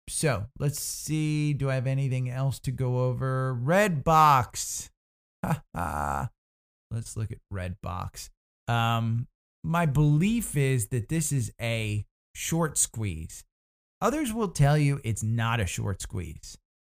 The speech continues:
Um, I wrote yesterday, um, when the stock was in the nines, that, that charting wise, I, I thought it had a good run into it. Uh, and I said it could go to eleven.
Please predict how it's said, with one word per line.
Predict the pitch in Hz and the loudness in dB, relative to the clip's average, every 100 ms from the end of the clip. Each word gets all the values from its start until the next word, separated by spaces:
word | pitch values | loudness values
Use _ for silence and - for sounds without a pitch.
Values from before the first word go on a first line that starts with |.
| - | -4
Um, | 113 113 110 - | -2 -2 -4 0
I | 170 208 | 0 2
wrote | 156 151 151 - - | 4 6 4 0 0
yesterday, | 120 123 - 123 117 71 113 104 _ _ - | 2 2 2 -4 -4 -2 -2 -4 _ _ -2
um, | 110 107 101 - | 0 2 2 0
when | 120 131 123 | 2 4 6
the | 117 110 | 6 4
stock | - 147 143 143 | 2 4 4 4
was | 131 101 | 2 2
in | 110 | 4
the | 98 | 4
nines, | 98 104 104 95 92 90 | 4 4 2 0 -4 -4
that, | - 95 - | -4 -6 -8
that | - 98 - _ _ _ _ - | -6 -6 -8 _ _ _ _ -12
charting | - 202 220 151 120 | 0 4 6 6 4
wise, | 107 104 98 92 87 - | 4 4 2 0 -2 -6
I, | 131 - | -6 -4
I | 151 | -4
thought | 151 147 131 | -2 0 0
it | 104 | 2
had | 98 110 | 2 2
a | 104 | 0
good | 90 123 110 | 0 -2 0
run | 104 110 127 147 156 _ _ _ - | 2 2 2 0 -2 _ _ _ -8
into | 156 160 180 170 | -4 -2 -4 -4
it. | 185 - _ _ _ _ - - _ | -6 -10 _ _ _ _ -20 -20 _
Uh, | 107 101 92 | -2 -2 -2
and | - 113 | -4 0
I | 131 | 0
said | 139 147 147 | 0 0 0
it | 147 139 - | 0 -4 -2
could | 131 113 | -2 0
go | 123 123 | 0 0
to | 127 117 | 0 0
eleven. | 113 110 107 98 | 2 2 0 -6